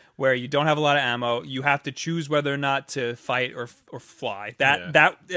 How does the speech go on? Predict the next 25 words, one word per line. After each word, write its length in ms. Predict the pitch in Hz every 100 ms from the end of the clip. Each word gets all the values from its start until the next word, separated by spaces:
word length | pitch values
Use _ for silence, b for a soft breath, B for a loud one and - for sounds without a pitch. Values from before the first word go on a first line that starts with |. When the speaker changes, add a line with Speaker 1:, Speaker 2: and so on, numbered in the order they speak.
| 151
Speaker 1:
I 60 |
think, 200 | 147 151
is 80 | 139
the 80 | 135
best 280 | 139 131 -
part 160 | 131
of 60 | 110
The 60 |
Last 260 | 110 120 -
of 60 | 110
Us, 120 | 117
is 60 |
that 120 | 127 117
you 100 | 117
don't 260 | 131 135
have 160 | 139 131
to 80 | 131
fight 300 | - 143 135
the 60 | 135
person 480 | 139 123 127 117 - b b b b _ _
if 240 | 143 135
you 300 | 139 135 127
can 240 | 117 120 113
handle 400 | 135 131 110 101
it. 140 | -